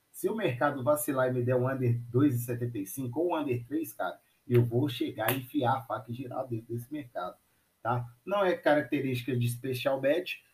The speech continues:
mas provavelmente eu vou colocar uma medium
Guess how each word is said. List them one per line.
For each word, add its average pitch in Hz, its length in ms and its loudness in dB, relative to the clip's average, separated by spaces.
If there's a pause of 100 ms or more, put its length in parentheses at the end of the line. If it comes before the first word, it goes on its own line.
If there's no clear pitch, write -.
(140)
mas 151 380 2 (520)
provavelmente 139 480 2
eu 123 60 -8
vou 139 100 -6
colocar 135 320 0
uma 139 220 0
medium 120 460 4